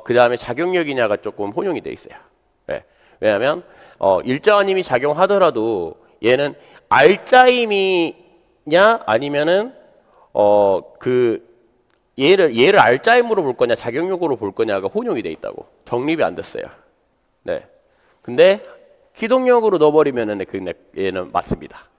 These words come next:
그러니까 오, 오 개념이 되죠. 네. 알아두세요. 그래서 여기, 이, 여기에서 말하는 힘은, 힘이라는 건요, 어, 약간 개념이, 어, 기동력으로 쓰여진 거다라고 생각하시면 돼요. 따라오세요.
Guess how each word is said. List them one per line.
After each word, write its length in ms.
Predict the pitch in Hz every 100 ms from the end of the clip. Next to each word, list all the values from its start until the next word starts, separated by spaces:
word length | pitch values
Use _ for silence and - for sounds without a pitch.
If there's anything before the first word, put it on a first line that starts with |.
| _ _ _ _ _ _ _ _ _
그러니까 120 | 107
오, 300 | 113 135 113
오 40 |
개념이 300 | 120 90 65
되죠. 220 | - 76 - - _ _ _
네. 140 | _ _ _ -
알아두세요. 480 | 104 117 110 131 127 _ _ _ _ _ _
그래서 240 | 104 107
여기, 460 | 104 120 147 180 185
이, 360 | 107 160 208 160
여기에서 420 | 131 185 190 170
말하는 360 | 135 127 120
힘은, 380 | 127 160 156 143 -
힘이라는 460 | 170 175 165 135
건요, 440 | 117 104 143 92 - _ _ _ - -
어, 240 | 98 98 95
약간 480 | 107 139 165 - 180
개념이, 600 | - 113 131 131 120 87 _ _ _ -
어, 200 | 101 98
기동력으로 1600 | - - 117 170 170 - _ - 98 95 92 87 85 82 78 - _ _ _ _ -
쓰여진 400 | - 143 139 101
거다라고 840 | 76 58 - - _ _ - 104 95
생각하시면 480 | 120 80 - -
돼요. 160 | - - _ _ _ _ _ _ _ _ _ _ _ _
따라오세요. 420 | 139 113 98 117